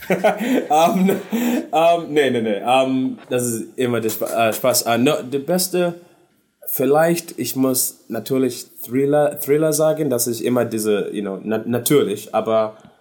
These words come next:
aber für mich persönlich nochmal John Mayer, nochmal, es ist, äh,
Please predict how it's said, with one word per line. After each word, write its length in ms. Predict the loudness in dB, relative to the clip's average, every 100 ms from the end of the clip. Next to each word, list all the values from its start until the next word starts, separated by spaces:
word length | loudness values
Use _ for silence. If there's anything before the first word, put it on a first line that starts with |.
| _ _
aber 200 | -2 -2
für 180 | 0 0
mich 400 | 2 2 2 0
persönlich 800 | -4 0 0 2 0 -2 -10 -16 _ _ _
nochmal 760 | 2 2 2 0 2 2 0 -6 -18 _
John 200 | -2 0
Mayer, 340 | 2 2 2 2
nochmal, 640 | -2 -2 0 2 2 2
es 180 | 2 0
ist, 160 |
äh, 40 | -2